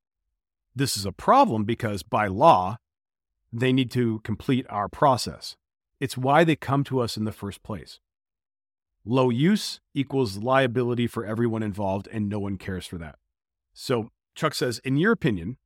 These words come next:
what is the best approach to driving product adoption for something people know they desperately need, but would rather be hit in the head with a hammer than addressing, without being scary about it?" Like, we don't like to use, quote,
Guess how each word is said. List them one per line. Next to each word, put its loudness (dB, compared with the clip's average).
what 2
is -2
the 2
best -2
approach -6
to -6
driving -2
product -2
adoption -4
for -8
something -4
people -2
know 4
they -2
desperately 0
need, 2
but 2
would 2
rather 4
be 0
hit -4
in -6
the -2
head -6
with -8
a -2
hammer 2
than -4
addressing, -4
without 6
being 2
scary 2
about -8
it?" -20
Like, -10
we 2
don't 4
like 2
to -2
use, -2
quote, -4